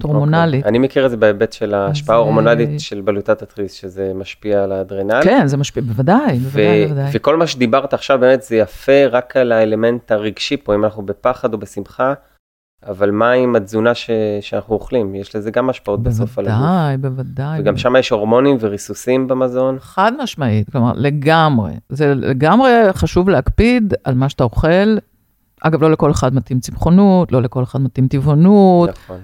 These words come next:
Speaker 2: ה-, המבנה, המבנה ה-, אה, גוף נפש של כל אחד. אגב, זה מרתק, כי גם את זה למדתי אצל דוקטור בוטו, האלוף, שפשוט מתאים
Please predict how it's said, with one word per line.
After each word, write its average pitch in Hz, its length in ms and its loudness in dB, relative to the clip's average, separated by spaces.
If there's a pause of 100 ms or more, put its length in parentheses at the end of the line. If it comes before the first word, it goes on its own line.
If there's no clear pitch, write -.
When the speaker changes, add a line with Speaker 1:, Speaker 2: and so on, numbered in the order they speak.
(140)
Speaker 2:
ה-, 139 680 4
המבנה, 160 800 4 (120)
המבנה 147 680 0
ה-, 151 440 2 (680)
אה, 151 100 0
גוף 151 300 -2
נפש 190 400 2
של 120 80 -12
כל 127 200 -4
אחד. 127 300 -2
אגב, 139 260 -2
זה 147 120 -2
מרתק, 151 480 0
כי 156 100 -12
גם 139 320 -2
את 131 100 -4
זה 170 120 2
למדתי 160 380 2
אצל 143 160 -2
דוקטור 143 300 -2
בוטו, 147 480 -2
האלוף, 143 680 2
שפשוט - 960 -4
מתאים 226 680 2